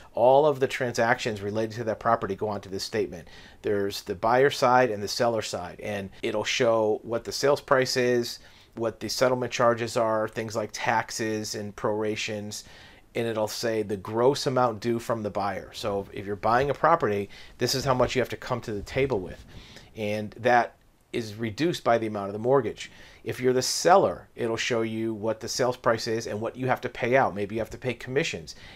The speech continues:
At the very bottom, it'll say cash at settlement to or from the seller.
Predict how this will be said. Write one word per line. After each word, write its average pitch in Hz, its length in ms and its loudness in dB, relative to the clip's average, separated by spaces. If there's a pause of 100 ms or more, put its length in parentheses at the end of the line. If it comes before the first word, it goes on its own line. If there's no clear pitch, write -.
At - 140 -6
the 120 100 -4
very 139 320 4
bottom, 131 640 4 (300)
it'll 117 220 -2
say 104 480 0 (400)
cash 147 680 2
at 131 280 2
settlement 139 960 0 (220)
to 139 360 2
or 127 80 4
from 113 400 -2
the 104 80 -6
seller. 92 460 -6